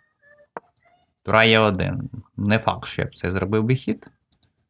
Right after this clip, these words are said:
Міняти фігури свої. Хоча ми міняємо, звісно, його активні фігури, а наших активних більше залишається. Ну і плюс це захисник короля. Так, далі мене цікавить,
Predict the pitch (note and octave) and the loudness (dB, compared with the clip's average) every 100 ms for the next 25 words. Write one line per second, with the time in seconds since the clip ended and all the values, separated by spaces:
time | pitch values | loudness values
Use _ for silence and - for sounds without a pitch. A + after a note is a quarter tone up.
0 | _ _ _ _ _ _ _ G2+ G2+ F#2+ | _ _ _ _ _ _ _ 0 2 2
1 | F#2+ - G#2 F3 A#2 - F#2+ G2 - - | -2 0 0 2 0 0 -4 -4 -6 -8
2 | - F3 A2 G2 G#2 A2 G2 F#2+ F#2+ - | 0 2 4 2 2 2 0 -2 -6 -4
3 | F#2 G#2+ G2 F#2 - - F#2 F2+ - A2+ | -2 0 0 -2 -4 -4 -4 -4 -4 -2
4 | F#3 F#2+ F#2+ C3+ - A2 F2+ - A2+ G#2 | 0 0 0 0 0 -2 -4 -2 -2 0
5 | G#2 _ _ F#2+ G2 - - - _ G2 | -2 _ _ -6 -4 -4 -10 -14 _ -4
6 | G2 G2 - - C3 - _ G3 D#3+ - | -4 -2 -4 -4 -8 -14 _ -4 -2 -2
7 | A2 - G2+ G#2 A2 - - - - _ | -4 -4 -4 -4 -4 -4 -6 -8 -16 _
8 | - - - - - - - - - G2+ | -18 -16 -18 -16 -16 -16 -16 -12 -6 -4
9 | G#2 - - - - - - - - - | -2 -2 -4 -10 -14 -14 -18 -16 -16 -16
10 | - - - - - - - - - _ | -18 -20 -18 -16 -16 -16 -16 -16 -18 _
11 | - - - - - - - _ _ - | -20 -20 -20 -20 -18 -18 -18 _ _ -18
12 | - _ _ - - - - - - - | -18 _ _ -20 -20 -6 -6 -6 -16 -4
13 | - G#2 G2 D#3+ E3 D3 C#3 C3+ - C3 | 2 2 4 4 4 4 4 2 0 2
14 | C#3 C#3+ C#3 - | 4 4 0 -4